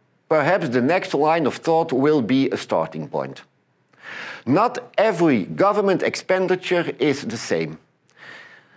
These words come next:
Some expenditures can be described as government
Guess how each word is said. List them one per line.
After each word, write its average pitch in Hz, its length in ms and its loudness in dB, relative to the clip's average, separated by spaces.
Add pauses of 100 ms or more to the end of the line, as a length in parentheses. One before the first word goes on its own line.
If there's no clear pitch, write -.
(400)
Some 220 280 2
expenditures 135 680 0
can 180 260 0
be 151 120 4
described 135 640 0
as 113 260 0 (120)
government 123 520 0